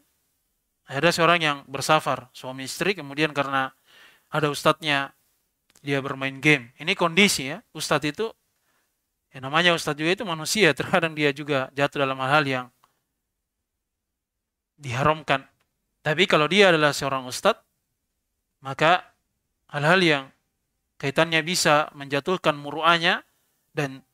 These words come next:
itu akan merusak dari dakwanya, orang akan menganggap remeh terhadap dia dan dia akan dijadikan dalil atau hujah pada sesuatu yang tidak baik,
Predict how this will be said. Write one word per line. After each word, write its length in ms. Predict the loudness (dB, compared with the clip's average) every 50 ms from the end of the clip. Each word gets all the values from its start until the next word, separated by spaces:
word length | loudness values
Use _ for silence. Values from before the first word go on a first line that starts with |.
| _ _ _ _ _ _ _ _ _
itu 240 | -8 -8 -2 2 2
akan 320 | 2 2 2 -2 -2 -2
merusak 400 | -4 -2 -2 -2 0 0 -2 -2
dari 240 | 0 -2 -2 -2 0
dakwanya, 640 | -2 0 0 0 0 -2 -2 0 0 0 0 0 -4
orang 320 | -6 0 4 4 4 4
akan 160 | 4 0 0 0 -4 -14 -8
menganggap 400 | -4 -4 -2 0 0 -2 -2 0
remeh 400 | -2 -2 -2 -2 -6 -10 -10 _ _ _ _ _ _ _ _ _ _ _ _ _ _ _ _ _
terhadap 320 | -10 -6 -4 0 0 -2 0 2
dia 160 | 2 4 4
dan 320 | 4 4 0 -2 -4 -12 _ _ _ _ _ _ _ _
dia 160 | -2 0 0 0
akan 160 | 0 -2 -4
dijadikan 560 | -2 -2 0 0 0 2 2 2 0 2 2
dalil 240 | 2 4 4 4 4
atau 240 | 4 2 2 -4 -6
hujah 560 | -6 -8 -8 -4 0 2 2 2 2 0 -4
pada 160 | -8 -8 -8
sesuatu 400 | -6 -8 -4 -2 -2 -2 -2 -4
yang 80 | -8 -6
tidak 240 | -4 -4 -4 -2
baik, 240 | 2 4 4 4 2